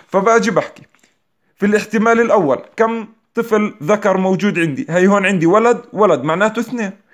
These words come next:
يعني قيم س ممكن تكون اثنين. هون عندي ولد معناته ممكن تكون واحد، هون أيضًا عندي واحد، معناته قلنا ما بكرر، هون لا يوجد بالنسبة لي، فباجي بحكي صفر. فقيم س الممكن هي عبارة عن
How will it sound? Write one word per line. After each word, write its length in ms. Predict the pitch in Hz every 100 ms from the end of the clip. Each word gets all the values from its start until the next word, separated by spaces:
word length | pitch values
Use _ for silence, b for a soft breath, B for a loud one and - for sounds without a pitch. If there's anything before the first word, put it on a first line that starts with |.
| b
يعني 180 | 143 147
قيم 300 | 170 214 208
س 120 | 202
ممكن 400 | 233 208 196 170
تكون 240 | - 147 180
اثنين. 300 | 202 220 185 - B B B
هون 180 | 165 170
عندي 260 | 165 202 233
ولد 280 | 233 190 - _ -
معناته 400 | 131 156 170 190
ممكن 300 | 196 214 -
تكون 220 | 220 226
واحد، 320 | 226 175 - _ B B B
هون 140 | 175 185
أيضًا 280 | 196 214 208
عندي 220 | 220 233
واحد، 360 | 233 185 - - _ _ _ _ _ _ _ _ -
معناته 480 | 151 160 180 180 170
قلنا 200 | 196 202
ما 160 | 220
بكرر، 460 | 220 214 190 127 123 b b -
هون 260 | 214 214
لا 120 | 226
يوجد 400 | 214 214 170 185 - -
بالنسبة 400 | 185 202 160 175
لي، 180 | 151 - -
فباجي 380 | 151 185 123
بحكي 300 | 113 151 -
صفر. 340 | 208 196 - - _ B 202
فقيم 420 | - 208 233 233
س 120 | 220 247
الممكن 540 | 233 233 233 - 120
هي 220 | 156 170
عبارة 280 | 165 214 214
عن 180 | 196